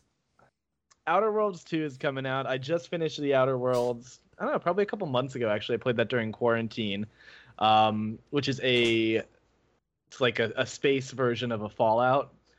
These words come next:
Uh, fantastic game, super funny. Um, the combat was actually really cool. It got to a point, as with, like, most of these games, where if you just do a certain thing to a one point, you just get super overpowered.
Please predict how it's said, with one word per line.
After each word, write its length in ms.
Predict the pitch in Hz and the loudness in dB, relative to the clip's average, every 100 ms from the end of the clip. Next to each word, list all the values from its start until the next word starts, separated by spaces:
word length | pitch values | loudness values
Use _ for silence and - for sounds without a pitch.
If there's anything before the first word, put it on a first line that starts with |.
| _ _ | _ _
Uh, 240 | 214 202 196 | -4 -2 -4
fantastic 760 | - 160 190 190 185 160 139 135 | -4 0 2 2 2 2 0 -6
game, 380 | 127 127 123 123 - | -4 -4 -6 -10 -16
super 480 | - - 147 160 160 | -20 -8 -6 -4 -8
funny. 560 | 131 123 120 113 113 113 _ _ _ _ | -2 -2 0 -4 -8 -12 _ _ _ _
Um, 580 | 104 98 101 98 98 101 - _ _ - | -6 -4 -4 -6 -8 -12 -16 _ _ -12
the 60 | |
combat 380 | 107 143 156 165 | -4 0 2 2
was 140 | 131 135 | 2 0
actually 280 | 131 - | -4 -6
really 300 | 117 131 123 120 | -4 -2 -2 -4
cool. 400 | - 131 131 127 | -2 0 0 0
It 80 | 131 | 2
got 180 | 156 151 | 2 4
to 120 | 151 | 0
a 40 | |
point, 300 | 123 131 127 | 0 -2 -4
as 220 | 113 117 117 | -2 -4 -4
with, 100 | 113 | -4
like, 140 | 110 | -4
most 300 | 113 110 - | 0 -2 0
of 20 | 127 | -2
these 140 | 123 | 0
games, 380 | 139 123 123 123 | 2 2 0 0
where 120 | 113 | -2
if 120 | 104 | -2
you 60 | 113 | -4
just 280 | 113 113 - | -4 -4 -2
do 320 | 123 117 120 - _ _ _ | 0 0 -2 -8 _ _ _
a 40 | - | -2
certain 300 | 131 120 117 | 0 2 0
thing 180 | 117 | 0
to 160 | 117 123 | 0 0
a 40 | |
one 280 | 104 101 107 | 0 -2 -2
point, 240 | 104 123 120 | 0 -2 0
you 60 | |
just 140 | 117 127 | -2 -2
get 120 | 156 | -2
super 240 | 135 127 | -2 -4
overpowered. 760 | 107 107 104 - 101 110 131 135 | -2 -2 -4 -4 0 2 0 -2